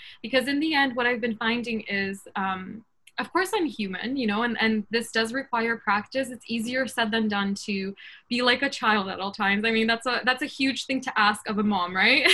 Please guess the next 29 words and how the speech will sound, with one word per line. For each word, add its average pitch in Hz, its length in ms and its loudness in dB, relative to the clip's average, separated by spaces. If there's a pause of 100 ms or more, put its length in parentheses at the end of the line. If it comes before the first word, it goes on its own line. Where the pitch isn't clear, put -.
<laughs> - 800 2
Um, 233 360 4
especially 254 500 2
again, 226 280 2
'cause 220 160 -4
our 233 80 2
minds 214 340 2
are 220 100 -2
always 202 460 -2 (380)
thinking 285 320 0
about 214 280 0
how 220 180 -2
we 214 140 -4
can, 202 440 -2 (120)
um, 190 440 -6
care 226 160 0
for 226 140 -2
our 220 80 -2
families 208 580 0
and 202 180 -2
to 214 80 -4
make 202 160 -2
sure 208 160 -2
everything's 202 420 -6
running 190 240 -6
smoothly. 277 580 -6 (500)
But, 247 380 2
you 254 120 -4
know, 254 300 -2